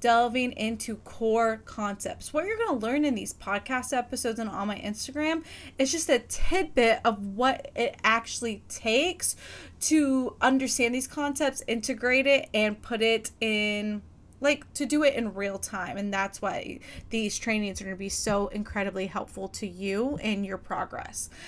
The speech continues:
Now, there are bonuses for the first round of enrollment. First bonus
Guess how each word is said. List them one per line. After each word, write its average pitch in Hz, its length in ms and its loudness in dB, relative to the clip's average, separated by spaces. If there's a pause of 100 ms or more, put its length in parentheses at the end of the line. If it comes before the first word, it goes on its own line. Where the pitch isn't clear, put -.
(160)
Now, 240 260 8
there 240 280 -2
are 269 220 2 (100)
bonuses 320 840 0 (160)
for 247 200 -2
the 240 100 -4
first 220 400 -6 (320)
round 202 300 -2
of 202 100 -6
enrollment. 233 560 -2 (580)
First 359 460 6
bonus 233 540 2